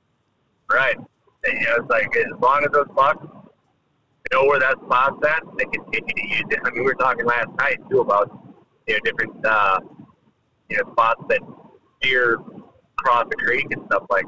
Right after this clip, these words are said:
that. And, um, not on your property or anything like that, but on, you know, just, just, just other creek and stuff we were chatting about.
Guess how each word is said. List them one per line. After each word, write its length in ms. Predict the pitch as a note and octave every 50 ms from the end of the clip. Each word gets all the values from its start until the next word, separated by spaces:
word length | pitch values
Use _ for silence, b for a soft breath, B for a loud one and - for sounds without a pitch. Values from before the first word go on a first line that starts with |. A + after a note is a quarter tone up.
| - -
that. 300 | F#2 F#2 F#2+ G#2+ A2+ G#2+
And, 100 | F#2+ F2 E2+ E2+ - - - _ _ _ _ _ _ _ - -
um, 440 | G#2+ G2+ G2 F#2+ F#2 - - - - _ -
not 160 | - C3+ C3
on 140 | B2+ A#2+ A#2
your 160 | - B2+ B2+
property 480 | - - A2+ G#2+ G2+ G2 G2 G2+ G2 F#2+
or 60 | F#2+ F#2+
anything 260 | G2 F#2+ - - G2+
like 240 | G2 G2 F#2+ F#2 -
that, 200 | G2 G2 G2+ - - -
but 80 | -
on, 260 | G#2 G2 G2 G2 F#2+ - -
you 60 | -
know, 100 | G2 G2 - - - - - - _ -
just, 140 | A2 G2+ - - - -
just, 120 | - - - - - - -
just 120 | G#2 - - - - -
other 280 | - B2 A#2+ A#2+ A2+ A2 - - - - - _ _ _ _ _ _ -
creek 240 | - B2 A#2 A2+ -
and 140 | - G2 -
stuff 220 | - G#2 G2+ -
we 80 | - G#2
were 80 | G2+ -
chatting 320 | - G#2+ G#2+ G#2 G2+ G#2
about. 300 | - - G2+ G2+ G2+ G2